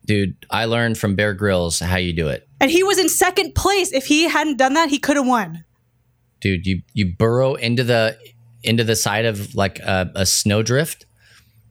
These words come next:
Speaker 1: and then you get Happy Birthday suit.
Speaker 2: <laughs>
Speaker 1: You put that thing on, and then you just, like,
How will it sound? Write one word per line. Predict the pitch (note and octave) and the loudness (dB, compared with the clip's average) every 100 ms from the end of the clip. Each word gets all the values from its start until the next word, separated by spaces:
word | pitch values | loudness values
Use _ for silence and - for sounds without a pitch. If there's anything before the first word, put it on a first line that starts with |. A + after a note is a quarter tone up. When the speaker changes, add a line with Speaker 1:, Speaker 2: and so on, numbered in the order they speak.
| _ | _
Speaker 1:
and | - G2+ G2+ | -6 -2 2
then | G2 G2 F#2 F#2+ | 2 2 0 -2
you | G2 G2+ | -2 0
get | G2 G2 F2+ E2+ - _ _ _ _ _ _ _ _ _ _ _ - | 2 2 2 -2 -10 _ _ _ _ _ _ _ _ _ _ _ -6
Happy | G2+ G#2+ | -4 -2
Birthday | G2+ G2 E2 F2 D#2+ D#2+ - _ _ - | -2 -2 0 0 0 -2 -10 _ _ -4
suit. | - - C#4 - | -2 0 -2 -4
Speaker 2:
<laughs> | C#5 C5+ - - - - _ _ _ - | -8 -12 -14 -16 -18 -20 _ _ _ -6
Speaker 1:
You | |
put | F2+ G2 | -2 -2
that | G2 F2+ | -2 -2
thing | F#2 E2+ | -2 0
on, | D#2+ D#2+ D#2 _ - - - _ _ _ | -2 -4 -6 _ -20 -20 -20 _ _ _
and | - E3+ C#3 B2+ G#2 - _ _ _ _ _ _ | 0 2 0 0 -2 -6 _ _ _ _ _ _
then | - G2+ G2 A2+ A#2 A2 | -4 0 2 2 0 -2
you | G2 A2 | -2 0
just, | B2 - | 0 0
like, | G#2+ F#2+ | -2 -4